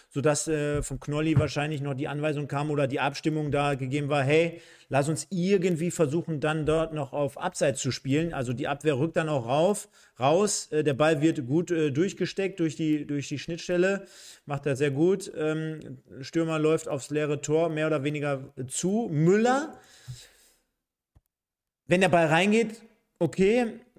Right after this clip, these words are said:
kann man ihm jetzt auch nichts ankreiden, äh, kommt dann raus aus dem sechzehn Meter Raum, verkürzt noch mal so ein bisschen, aber in der Wiederholung sieht man schon, der muss zu hundert Prozent natürlich drin sein. Was ich auch nicht ganz verstanden hab, er war ja schon an Müller vorbei, also der Ulmer Stürmer,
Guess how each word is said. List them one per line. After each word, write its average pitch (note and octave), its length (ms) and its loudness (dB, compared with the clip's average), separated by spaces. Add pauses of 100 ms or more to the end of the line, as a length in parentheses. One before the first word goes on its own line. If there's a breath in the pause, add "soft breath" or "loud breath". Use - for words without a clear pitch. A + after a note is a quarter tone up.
(120)
kann E3+ 160 -2
man F3+ 120 0
ihm E3+ 120 0
jetzt E3+ 180 -2
auch E3 80 -2
nichts G3 220 -2
ankreiden, F#3 800 0
äh, - 20 -6
kommt E3+ 260 -2
dann E3+ 160 2
raus D3 380 2
aus D#3+ 140 -2
dem D#3 100 -4
sechzehn D#3+ 420 -2
Meter F3+ 260 0
Raum, F3 440 0
verkürzt F3 480 -2
noch F#3 80 -6
mal E3+ 140 -2
so D#3 100 -4
ein D#3 100 -2
bisschen, G3+ 720 0 (260 soft breath)
aber D3+ 200 0
in D#3+ 80 0
der D#3 100 2
Wiederholung D#3 440 4
sieht D#3+ 180 -6
man D3+ 120 -8
schon, D#3 440 -4
der C3+ 160 0
muss D3+ 420 -4 (160)
zu - 240 -12 (160)
hundert C#3 400 0
Prozent B2 280 -10
natürlich A2+ 280 -8
drin A#2 180 -8
sein. C#3+ 240 0
Was C#3 180 -4
ich - 140 -14
auch E3+ 200 2
nicht F#3 160 -6
ganz E3+ 180 -4
verstanden E3 420 -6
hab, E3 220 -4
er A2+ 220 -4
war C3 160 -2
ja D#3+ 160 0
schon D3 260 -8
an B2+ 160 -2
Müller C#3+ 240 0
vorbei, C#3+ 460 -2
also B2 180 -6
der A#2+ 220 -2
Ulmer B2 240 -4
Stürmer, C#3 420 -6